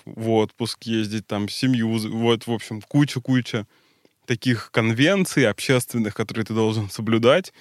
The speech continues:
и тут ты шлешься это в жопу и рвешь на Камчатку. И как раз мы, я два дня ходил, орал на ребят, что они <laughs> мне рассказали про их поездки, а в голове такая мысль:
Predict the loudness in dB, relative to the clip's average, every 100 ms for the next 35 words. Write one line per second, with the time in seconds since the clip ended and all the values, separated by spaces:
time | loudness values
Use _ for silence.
0 | _ _ _ _ _ -14 -2 -2 0 -2
1 | 4 4 4 -2 -4 -6 -2 0 2 -2
2 | -4 -6 _ _ _ _ _ _ _ _
3 | _ _ 2 4 2 0 -4 -4 -4 -6
4 | -8 -10 -20 _ 0 2 4 2 4 2
5 | 4 4 6 4 2 2 2 2 4 4
6 | 4 2 2 0 0 -2 0 4 6 6
7 | 6 4 2 2 0 -2 -2 4 4 6
8 | 6 6 2 0 2 2 4 2 2 -2
9 | -4 -2 0 2 2 -2 -6 -16 _ _
10 | _ _ _ -2 4 6 6 4 0 -2
11 | -2 -4 -12